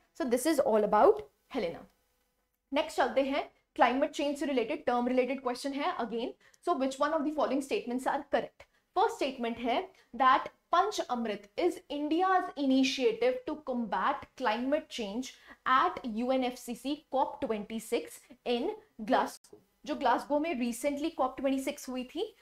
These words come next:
तो वहां पर पंच अमृत दिया गया था, राइट। So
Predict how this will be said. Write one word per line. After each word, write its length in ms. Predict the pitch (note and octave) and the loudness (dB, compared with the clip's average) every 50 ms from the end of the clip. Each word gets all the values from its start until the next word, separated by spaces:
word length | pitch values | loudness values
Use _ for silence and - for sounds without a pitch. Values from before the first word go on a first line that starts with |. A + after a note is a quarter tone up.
| - _ _ _ | -20 _ _ _
तो 340 | D#4+ E4 F4 G#4+ - - - | 0 2 2 2 0 -2 -6
वहां 320 | A3+ C4 B3 - B3 A#3 G#3+ | -6 -8 -6 -4 -2 -4 -2
पर 180 | G#3+ - D4+ F4 | 0 -2 -2 -2
पंच 480 | - - _ - C#4+ D#4+ F#4 F#4 - | -2 -6 _ 0 0 0 0 0 -2
अमृत 440 | - - - A3+ G#3 A3 C4+ - - - | -4 -2 -2 -4 0 0 0 0 0 -8
दिया 220 | A3 F3+ F#3 E3 F3+ | -6 -4 -4 -4 -4
गया 220 | G3+ G3+ F3 E3+ | -4 -6 -6 -6
था, 120 | - G#3 - - _ _ _ | -8 -12 -20 -20 _ _ _
राइट। 220 | D#4+ F4+ E4+ F4+ - | 2 2 2 0 -2
So 120 | - F4 | -6 -4